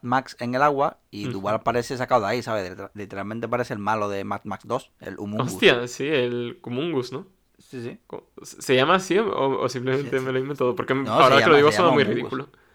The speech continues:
Speaker 1: Se llama Humungus. Lo que pasa es que
Speaker 2: Humungus,
Speaker 1: ahora
Speaker 2: el
Speaker 1: como
Speaker 2: ayatolá
Speaker 1: que
Speaker 2: del
Speaker 1: ah,
Speaker 2: rock and roll, cierto.
Speaker 1: <laughs> Sí.
Speaker 2: <laughs> Em, bueno. Y,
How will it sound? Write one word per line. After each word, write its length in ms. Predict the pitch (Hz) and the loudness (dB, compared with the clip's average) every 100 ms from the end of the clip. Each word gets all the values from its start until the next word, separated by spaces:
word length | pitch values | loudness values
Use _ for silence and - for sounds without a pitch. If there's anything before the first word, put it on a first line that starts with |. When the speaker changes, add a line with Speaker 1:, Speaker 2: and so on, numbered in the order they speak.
| _ | _
Speaker 1:
Se 140 | - | -6
llama 180 | 110 117 | -2 -2
Humungus. 480 | 107 131 131 - _ _ | -4 -6 -8 -14 _ _
Lo 20 | - | -16
que 60 | |
pasa 120 | 107 | -10
es 40 | 120 | -4
que 60 | 117 | 0
Speaker 2:
Humungus, 160 | 113 | 4
Speaker 1:
ahora 100 | 123 | 6
Speaker 2:
el 60 | 131 | 8
Speaker 1:
como 0 | |
Speaker 2:
ayatolá 300 | 131 123 123 | 6 6 4
Speaker 1:
que 60 | 135 | 4
Speaker 2:
del 80 | 160 | 4
Speaker 1:
ah, 60 | |
Speaker 2:
rock 80 | 139 | 2
and 120 | 120 | 0
roll, 200 | 123 127 | -4 -4
cierto. 320 | 135 135 - | -6 -8 -10
Speaker 1:
<laughs> 520 | - 110 - - - - | -16 -14 -16 -16 -18 -14
Sí. 440 | - 139 - - _ - | -4 -4 -4 -12 _ -4
Speaker 2:
<laughs> 880 | 143 - - 196 - - - _ _ _ - 160 139 123 _ _ _ _ | -4 -6 2 2 2 -4 -10 _ _ _ -12 -12 -12 -18 _ _ _ _
Em, 880 | 127 127 127 127 123 123 120 120 - _ _ _ _ - | 2 4 4 4 2 0 -4 -8 -16 _ _ _ _ -4
bueno. 360 | 123 120 - - _ _ _ _ _ _ _ _ _ _ _ _ _ _ | 0 2 0 -14 _ _ _ _ _ _ _ _ _ _ _ _ _ _
Y, 1300 | 147 131 127 127 123 120 117 113 113 113 113 - | 2 2 2 2 0 0 -2 -4 -4 -4 -6 -8